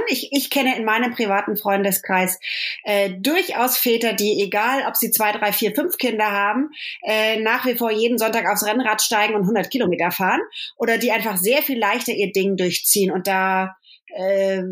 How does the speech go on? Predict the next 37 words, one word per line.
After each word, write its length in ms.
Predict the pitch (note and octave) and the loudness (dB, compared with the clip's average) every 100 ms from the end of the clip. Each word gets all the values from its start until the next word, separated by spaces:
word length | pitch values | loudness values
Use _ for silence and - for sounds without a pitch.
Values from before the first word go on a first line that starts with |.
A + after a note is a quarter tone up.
| F3+ G#3 | -6 -2
dann 180 | A3 | 0
auch 120 | A3 A#3 | 0 0
sagen, 300 | A3 G3+ G#3+ | 0 2 0
"Ich 120 | G#3+ | 0
hab's 220 | G#3+ - | 0 0
ganze 280 | - A3+ A#3+ | 0 0 0
Wochen-, 200 | A3 A3+ | 0 0
äh, 180 | G3+ G3+ | 0 0
die 60 | G3+ | 0
ganze 260 | A3+ A#3 G#3+ | 0 2 0
Woche 200 | G#3 G3 | -2 -2
gearbeitet, 460 | F#3 G#3+ A3+ G3+ | 0 0 0 0
jetzt 160 | F#3+ - | 0 0
bin 120 | G3 | 0
ich 140 | G#3 | 0
auch 140 | G3 G3+ | 0 0
mal 200 | F3 E3 | 0 0
dran." 320 | - - F3 - - - - | -2 -4 -4 -6 -12 -14 -6
Ich 160 | C4+ A#3 | -6 -2
glaube 360 | B3 C#4+ C#4+ | 0 0 -2
doch, 240 | A#3 C4+ - | -2 -2 0
dass, 340 | A#3+ - - _ D#4 C4+ | 0 0 -2 _ -16 -2
dass, 300 | B3 A3+ - | 0 2 0
also 140 | C4+ B3+ | 0 0
ich 140 | D#4 - | 0 0
kenne 160 | C#4+ | 0
es 60 | B3 | 0
aus 100 | G#3+ | -2
meinem 220 | G#3 G3+ | -2 -2
privaten 400 | G#3 F#3+ G#3+ - | -2 0 0 -2
Umfeld 540 | G#3+ G3 G#3 F#3+ F#3 - | -6 -4 0 0 -2 -8
durchaus 540 | G3 G#3+ G#3+ - C#3 E3+ - | -2 0 0 -2 -4 -4 -8
so, 180 | A2+ - | -10 -4
muss 160 | A3+ | -2
ich 140 | - G#3 | 0 0
echt 180 | G#3 - | -2 -2
sagen. 320 | D#3 B2 | -4 -6